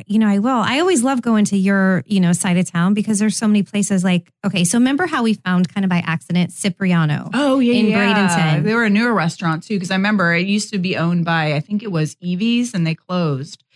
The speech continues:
Speaker 2: So they opened their restaurant there.
Speaker 1: Yeah.
Speaker 2: Yeah.
Speaker 1: That was, I mean, that was a fun day. So we were, Lori and I, um, well, I'm, I'm taking a break from eyelash extensions just because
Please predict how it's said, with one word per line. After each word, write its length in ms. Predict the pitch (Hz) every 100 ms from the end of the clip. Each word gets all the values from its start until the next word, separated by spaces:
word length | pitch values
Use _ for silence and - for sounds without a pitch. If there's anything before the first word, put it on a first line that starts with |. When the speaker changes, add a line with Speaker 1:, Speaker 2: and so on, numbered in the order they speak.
| _
Speaker 2:
So 160 | - 196
they 180 | 180 185
opened 260 | 160 156
their 100 | 139 127
restaurant 500 | 135 - 139 127 -
there. 160 | 139
Speaker 1:
Yeah. 120 | 202
Speaker 2:
Yeah. 460 | 190 - 185 180 180 - _ _
Speaker 1:
That 100 | 339
was, 220 | 480 605 440
I 100 | 294
mean, 100 | 311
that 100 | 311
was 120 | 453 466
a 80 |
fun 200 | - 359
day. 220 | 302 254 214
So 220 | 240 226
we 200 | 214 269
were, 360 | 294 277 247 - _
Lori 340 | 220 247 294 330
and 120 | 262
I, 480 | 214 208 214 214 - - -
um, 240 | 190 185 185
well, 140 | 190
I'm, 300 | 233 277 262 -
I'm 160 | 226 220 _
taking 220 | 240 220 226
a 40 |
break 320 | 190 185 175
from 240 | - 175 170
eyelash 400 | 170 160 156 -
extensions 580 | 156 - 160 - 156 156
just 180 | 180 -
because 400 | 165 156 151